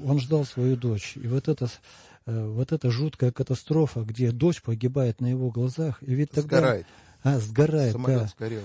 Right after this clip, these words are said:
Speaker 2: да.
Speaker 1: Самолет сгорел, и она погибла, и, и Распутин это лично видел. И вот ведь тогда Ганичев, э, практически первый, кто кинулся успокаивать Распутина. И я не знаю, если бы он рядом не оказался тогда,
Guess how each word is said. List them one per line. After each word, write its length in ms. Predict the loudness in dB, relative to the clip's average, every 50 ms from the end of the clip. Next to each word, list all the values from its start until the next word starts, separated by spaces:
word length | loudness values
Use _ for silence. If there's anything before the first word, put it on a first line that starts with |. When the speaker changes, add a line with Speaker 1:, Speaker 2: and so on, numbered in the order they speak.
| -12 -14
Speaker 2:
да. 80 | -10
Speaker 1:
Самолет 480 | -4 0 0 2 2 2 2 0 0 0
сгорел, 480 | -2 0 2 2 2 2 2 0 2
и 60 | 2 0
она 260 | 2 2 2 0 2
погибла, 680 | 2 0 0 0 0 -2 -2 0 0 -2 -2 -4 -6 -10 -6
и, 80 | -2 -2
и 220 | -2 0 2 2
Распутин 540 | 2 2 2 -2 _ -4 -4 -2 -2 -2 -4
это 160 | -2 -2 -2
лично 400 | -2 -2 -2 -6 -4 -4 -4 -4
видел. 440 | -2 -4 -4 -2 0 0 -2 -2 -4 _ _ -20 -20 -20 -20 -20 -12 _ 2
И 80 | 2
вот 140 | 2 2 2 -2
ведь 80 | -6 -2
тогда 280 | -2 -2 0 0 0 0
Ганичев, 640 | 2 2 2 2 2 2 0 0 -2 -4 -6 -6 -10 -20 -20 _ -8
э, 200 | -6 -6 -6 -6 -4
практически 640 | -2 -2 -2 -2 -2 -6 -4 -2 -4 -4 -2 -2 -4
первый, 400 | -2 0 2 2 2 2 2 -2
кто 240 | -2 -2 -2 -2 -2
кинулся 580 | -2 -2 -2 0 0 0 -2 -2 -4 -6 -6 -4
успокаивать 760 | -4 -6 -6 -2 -4 -2 0 2 4 4 4 4 2 0 0
Распутина. 640 | -2 -4 -4 -6 -6 -6 -4 -2 -2 -2 -2 -4 -4
И 120 | -2 -2 -2
я 340 | -2 -2 -4 0 0 2 2
не 80 | 2
знаю, 300 | 0 0 0 2 2 2
если 220 | 2 0 0 -2 0
бы 120 | 2 4
он 160 | 4 4 4
рядом 320 | 4 4 4 4 4 2 2
не 80 | 2
оказался 640 | 0 0 0 -2 0 0 0 0 0 0 -2 -4 -2
тогда, 480 | -2 -4 -4 0 0 0 0 0 -4